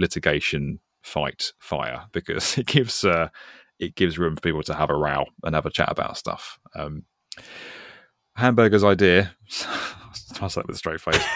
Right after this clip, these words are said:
<laughs> Ron Hamburger's idea is, um, he basically proposed, this, this story's crazy. He proposed fifty-two more piles under the building,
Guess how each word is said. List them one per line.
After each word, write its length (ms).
<laughs> 260
Ron 220
Hamburger's 640
idea 520
is, 440
um, 300
he 160
basically 340
proposed, 600
this, 240
this 180
story's 320
crazy. 380
He 160
proposed 500
fifty-two 840
more 400
piles 720
under 340
the 120
building, 680